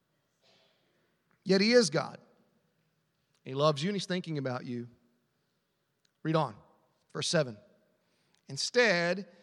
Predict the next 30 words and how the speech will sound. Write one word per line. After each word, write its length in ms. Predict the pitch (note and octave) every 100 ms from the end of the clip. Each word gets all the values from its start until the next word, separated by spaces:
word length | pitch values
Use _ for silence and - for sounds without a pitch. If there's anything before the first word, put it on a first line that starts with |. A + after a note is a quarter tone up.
| _ _
he 140 | - A3
gave 220 | A3 G#3
up 120 | G#3+
his 160 | G3+ D#3
divine 720 | F3+ E3 F#3 G3+ G#3 G#3 G3+
privileges. 760 | F#3+ F3 D#3 A#2+ G#2 - - - _ _ _ _ _ _ _
He 140 | F3+
took 180 | E3 G#3+
the 100 | F3
humble 300 | D3+ A3 A3
position 400 | F#3 E3+ G3 F#3
of 80 | D3
a 60 | C3+
slave 580 | - E3+ F3+ F3+ F3
and 100 | D3
was 140 | C#3 A#2+
born 400 | D3+ F3 F3 F3+
as 160 | D3
a 40 | C3+
human 420 | - F3+ F#3 D3+
being. 380 | C3+ C#3+ A#2+ F#2 _ _ _ _ _ _ _ _ _ _ _ -
When 140 | F3
he 80 | F#3
appeared 500 | F#3 A3 B3 B3+ B3
in 200 | G#3 F3
human 340 | G#3+ A3 F#3+
form, 560 | - G3+ E3 C3+ D#3+ F3+ _ _ _ _ _ _
he 180 | - E3+
humbled 540 | - G#3+ A#3+ C4 B3
himself 920 | G3 G3 - - G#3+ D#3 D3+ - -